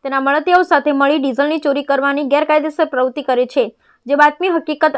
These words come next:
આધારે બાતમીવાળી જગ્યાએ રેડ કરતા બાતમી હકીકતમાં જણાવેલ ઈસમ તારીખ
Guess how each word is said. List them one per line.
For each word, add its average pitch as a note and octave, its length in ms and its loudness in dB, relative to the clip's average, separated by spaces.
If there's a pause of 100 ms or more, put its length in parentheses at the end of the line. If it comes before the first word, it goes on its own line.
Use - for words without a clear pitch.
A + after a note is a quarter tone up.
(100)
આધારે C#4+ 320 6
બાતમીવાળી D#4+ 640 2
જગ્યાએ C#4 360 2
રેડ E4 260 0
કરતા C#4 300 2
બાતમી D#4+ 340 0
હકીકતમાં C#4+ 680 -4
જણાવેલ C#4 400 4 (360)
ઈસમ F4 420 0
તારીખ D4 280 2